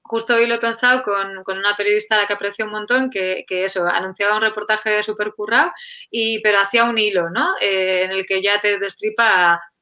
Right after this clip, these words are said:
las claves por si no tienes tiempo para el reportaje, ¿no? Y no puedo evitar en eso ser un poco, pues sí, defensora de, de otro ritmo y, y decir, "No, pues mira, o sea,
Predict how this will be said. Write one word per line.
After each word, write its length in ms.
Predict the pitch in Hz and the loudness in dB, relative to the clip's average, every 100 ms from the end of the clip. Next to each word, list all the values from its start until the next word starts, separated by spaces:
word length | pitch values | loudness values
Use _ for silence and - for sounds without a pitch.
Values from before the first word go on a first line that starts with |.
| _ _ - | _ _ -4
las 200 | 196 190 | -2 0
claves 300 | 220 233 240 | 2 2 0
por 120 | 202 | -4
si 100 | 208 | -6
no 100 | 208 | -4
tienes 180 | 214 214 | -4 -4
tiempo 240 | 202 185 | -6 -8
para 140 | 180 180 | -4 -4
el 60 | |
reportaje, 580 | 175 175 175 190 - 170 | -4 -4 -2 -2 -4 -6
¿no? 180 | 196 262 - - _ | -6 -6 -10 -20 _
Y 200 | - 220 | -2 0
no 140 | 202 214 | 2 0
puedo 160 | 220 | 2
evitar 360 | 220 226 226 220 | 4 4 4 2
en 100 | 214 | 2
eso 240 | 214 226 240 | 0 0 -2
ser 200 | 214 202 | 0 -4
un 80 | |
poco, 800 | 196 208 220 220 180 170 160 160 - | -2 -2 2 2 2 -2 -6 -10 -10
pues 140 | 170 | -6
sí, 120 | - | -4
defensora 600 | 170 165 180 175 196 202 202 | -4 -6 -8 -6 0 0 2
de, 480 | 196 196 190 190 196 | 0 0 0 -2 -4
de 240 | 196 190 | 0 0
otro 240 | 196 202 185 | 0 -2 0
ritmo 440 | 208 214 240 240 | -2 -2 -2 -2
y, 320 | 185 170 165 - _ _ _ _ _ | -2 -4 -8 -14 _ _ _ _ _
y 460 | 208 185 175 170 170 | -2 -2 -2 -4 -2
decir, 340 | 175 180 175 | -2 -2 -6
"No, 180 | 185 170 | -4 -6
pues 140 | 160 170 | -8 -10
mira, 260 | 175 160 - | -8 -8 -10
o 40 | |
sea, 220 | - 151 | -10 -8